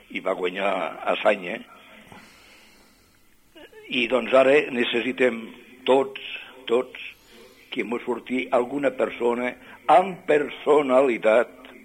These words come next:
que sàpigui portar les riendes. I hauríem de saber fer un conjunt d'un nou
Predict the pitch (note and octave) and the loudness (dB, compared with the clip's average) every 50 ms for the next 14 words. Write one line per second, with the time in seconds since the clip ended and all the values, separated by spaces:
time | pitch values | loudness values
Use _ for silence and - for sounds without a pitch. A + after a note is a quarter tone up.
0 | _ - - - - - - - - - - _ _ - C3+ A#2 - - C3+ C3 | _ -20 -20 -20 -20 -20 -20 -20 -20 -20 -20 _ _ -6 -6 -4 2 2 2 2
1 | - C3+ C3 B2+ C3 C3+ F3 - - - - - A#2 A2 - - C3+ B2+ B2+ B2+ | 2 -2 -2 -2 -4 -4 -6 -8 -10 -18 -8 -6 -6 -6 -2 2 2 4 6 4
2 | A#2+ A2+ G#2+ A#2 G#2+ A2 G#2 F#2+ F2 E2 F2 D#2+ D2+ - - - - - G#2+ - | 2 2 0 -2 -2 -2 -4 -4 -8 -12 -10 -10 -10 -12 -14 -16 -18 -20 -20 -20
3 | - - - - - - - - _ _ _ - C#3+ D3+ D#3 D#3+ E3+ E3 D#3+ D#3 | -20 -20 -20 -20 -20 -20 -20 -20 _ _ _ -2 0 0 0 0 2 2 2 2
4 | D#3 D3+ C3+ - D#3+ D3+ D#3 D#3 C#3+ C3+ D#3 D#3 D#3+ D3+ C#3+ - - - - - | 2 -2 0 2 0 0 2 -2 0 2 2 4 4 4 2 0 -6 -10 -14 -18
5 | - - - - - - D#3 E3 E3 E3 - - - _ - C#3 F3 F3+ - - | -20 -20 -20 -20 -4 0 2 2 2 0 -2 -6 -6 _ -2 -2 -2 -4 -4 -2
6 | F3 D3+ D3 C#3 A#2+ C#3+ D#3 D#3 D3+ - A#2+ A2+ - - - - - - - - | 0 0 0 0 2 2 2 2 0 -4 -12 -14 -16 -20 -20 -20 -20 -20 -20 -20
7 | - C#3+ C#3 C#3 D3 D#3 D3 D3 D3 D#3 D3 C#3 - A2 A2+ | -4 2 2 2 2 2 4 6 6 6 4 2 -4 -8 -12